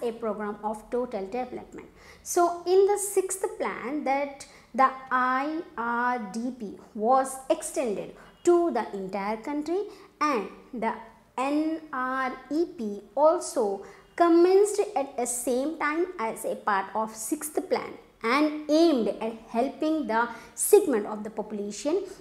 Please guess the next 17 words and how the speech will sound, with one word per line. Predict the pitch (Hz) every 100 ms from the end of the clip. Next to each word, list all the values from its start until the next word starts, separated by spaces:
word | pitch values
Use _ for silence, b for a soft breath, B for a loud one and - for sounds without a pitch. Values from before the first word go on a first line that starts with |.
| -
which | 214 392 403 285
depend | 262 302 330 349
the | 262
largely | 208 208 240 269 262 254 262 247
on | 220 214
the | 214 196 185
wage | - 262 302
employment | - 302 302 240 208 110 - -
and | 233 247
had | 247 - 214 269 277
virtually | 339 339 359 285 196 196 B B -
no | 220 320 359
source | - 240 233 233
of | 214 - 233
income | 254 - 240 392
during | 370 370 311
the | 226